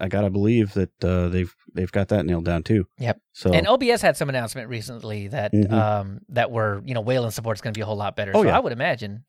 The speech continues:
Speaker 2: uh, it'd be
Speaker 1: So
Speaker 2: just
Speaker 1: some of the
Speaker 2: fine.
Speaker 1: work's on the application, some of the work's on the desktop environment, and I think, um, it's really starting to come together.
Speaker 2: Yeah, for sure.
Speaker 1: So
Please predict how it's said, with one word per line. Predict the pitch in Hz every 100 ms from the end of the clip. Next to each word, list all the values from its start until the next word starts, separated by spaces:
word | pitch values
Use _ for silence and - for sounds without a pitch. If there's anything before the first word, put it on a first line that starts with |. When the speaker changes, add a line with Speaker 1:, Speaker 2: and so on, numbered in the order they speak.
| -
Speaker 2:
uh, | 104 107
it'd | -
be | 113
Speaker 1:
So |
Speaker 2:
just | -
Speaker 1:
some | 214
of |
the | 175
Speaker 2:
fine. | 156
Speaker 1:
work's | 147
on | 143
the | 123
application, | 123 110 139 135 - 110
some | -
of | 127
the | 104
work's | 104 107
on | 87
the |
desktop | 85 120 92 80
environment, | 82 80 78 80 -
and | 87 90 85
I | 87 82 -
think, | 131 117 - - -
um, | 95 92 90 90 90 -
it's | 101 -
really | 123 110
starting | - 95
to | 80
come | - 87
together. | 78 73 71 _ _ _ _
Speaker 2:
Yeah, | - - _ _
for | - 143
sure. | - - - _ _ _ -
Speaker 1:
So | - 69